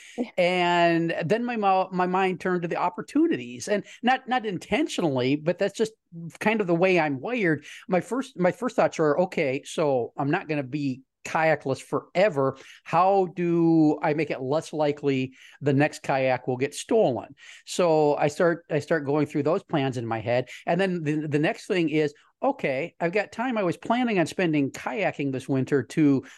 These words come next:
Speaker 2: to deal with. How am I gonna spend that time?" And so both of those have,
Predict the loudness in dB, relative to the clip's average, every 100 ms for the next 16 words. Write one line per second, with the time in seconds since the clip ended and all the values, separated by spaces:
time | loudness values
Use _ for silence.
0 | _ -6 -2 0 4 2 0 -6 -16 -6
1 | -2 0 0 0 -2 0 0 2 0 -2
2 | -8 -6 -6 -8 -18 -20 -14 0 2 4
3 | 6 6 6 4 2 2 2 -2 -6 _
4 | -6 0 2 4 2 2 -2 -6 -4 -4
5 | -4 -2 0 0 -2 -2 2 2 0